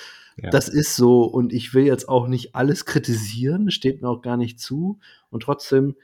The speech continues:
Speaker 2: darf man mal nachdenken darüber, wie, wie die Bibel sich eigentlich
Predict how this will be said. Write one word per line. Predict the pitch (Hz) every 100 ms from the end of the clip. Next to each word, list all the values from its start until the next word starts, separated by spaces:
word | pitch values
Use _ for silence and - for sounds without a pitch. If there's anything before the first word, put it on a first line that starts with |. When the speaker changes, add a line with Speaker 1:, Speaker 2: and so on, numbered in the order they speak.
| _ -
Speaker 2:
darf | 123 139
man | 127 117
mal |
nachdenken | 117 123 127 123 - 113 117 120 _ _ -
darüber, | 113 113 120 110 101
wie, | 107 - 107
wie | 104 107
die | 104
Bibel | 101 113 127 104
sich | 101 -
eigentlich | 110 107 110 107 -